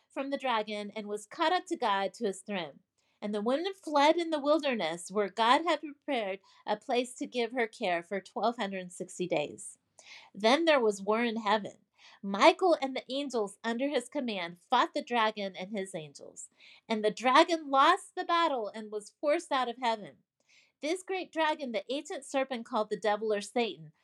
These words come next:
the one deceiving the whole world, was thrown down to the earth with all his angels. Then I heard a loud voice shouting across the heavens,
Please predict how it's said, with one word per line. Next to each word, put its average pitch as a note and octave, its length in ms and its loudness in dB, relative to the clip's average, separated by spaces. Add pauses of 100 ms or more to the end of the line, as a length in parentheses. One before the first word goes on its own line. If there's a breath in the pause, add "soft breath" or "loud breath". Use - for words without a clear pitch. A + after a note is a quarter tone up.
(200 soft breath)
the A3+ 100 2
one B3 280 -2
deceiving E4+ 520 2
the C#4 100 2
whole D4+ 240 2
world, C4 460 6
was G#3+ 280 0
thrown D#4 400 -4
down D4 380 -2
to D#4 120 -12
the C4 180 -2
earth F#3 340 -2
with G3+ 200 -6
all G3+ 160 0
his G#3 200 -8
angels. F3 500 -12 (440 loud breath)
Then B3 140 0
I B3+ 160 4
heard C#4+ 160 4
a C#4 80 4
loud C#4 420 4
voice D4 340 -4
shouting B3 360 -4
across A3+ 320 -8
the A3+ 120 -10
heavens, F3 560 -10